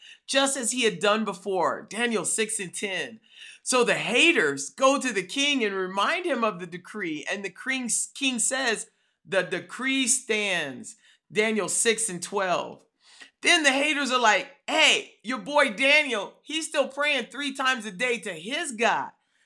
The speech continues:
The king has a, the king was a huge fan of Daniel and became distressed about this and what the outcome might look like.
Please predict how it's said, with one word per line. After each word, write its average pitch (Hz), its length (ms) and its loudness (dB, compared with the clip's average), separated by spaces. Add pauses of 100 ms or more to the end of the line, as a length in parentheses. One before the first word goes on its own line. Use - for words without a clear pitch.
(140)
The 220 140 -6
king 277 340 -4
has 233 260 -2
a, 160 200 -4 (220)
the 240 100 -6
king 339 280 -2
was 262 120 -2
a 214 60 2
huge 381 460 0
fan 214 320 -2
of 170 160 -8
Daniel 151 440 -4 (300)
and 247 140 2
became 269 400 0
distressed 269 760 0
about 190 400 4
this 139 420 -2
and 240 140 -2
what 277 180 2
the - 200 0
outcome 247 720 4
might 214 280 0
look 226 260 -2
like. 160 340 -2